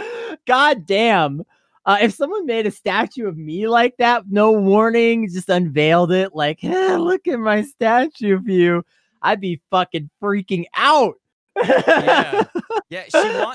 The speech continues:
Speaker 2: and she wants to show it off, too. It's not like she, this is, like,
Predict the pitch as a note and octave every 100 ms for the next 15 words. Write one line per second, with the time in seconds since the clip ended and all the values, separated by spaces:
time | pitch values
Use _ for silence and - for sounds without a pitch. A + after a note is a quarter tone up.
0 | - F#3+ - - A#3 G4+ C#4+ A4+ B3 A3+
1 | F3+ G#3+ F3 - E3 F3+ B2 C3+ F#3 G3
2 | F#3 - E3+ D3 E3 D3 D3+